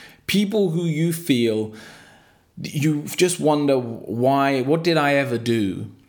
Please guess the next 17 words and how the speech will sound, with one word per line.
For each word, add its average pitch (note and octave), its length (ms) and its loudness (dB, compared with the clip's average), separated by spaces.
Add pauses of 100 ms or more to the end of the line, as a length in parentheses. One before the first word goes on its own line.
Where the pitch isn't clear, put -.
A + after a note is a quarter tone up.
(140)
to C3+ 100 0
deserve A2+ 640 0
you G#2+ 320 0
being F#2+ 380 0
in F2+ 80 -4
my E2+ 180 -4
life?" - 440 -12 (440)
And A#2 120 2
I B2 40 2
think C3 320 0
these, C3 460 0
these D3 220 0
three B2+ 260 0
ideas G#2+ 400 0
will F#2+ 100 -4
help - 300 -8
you. - 80 -12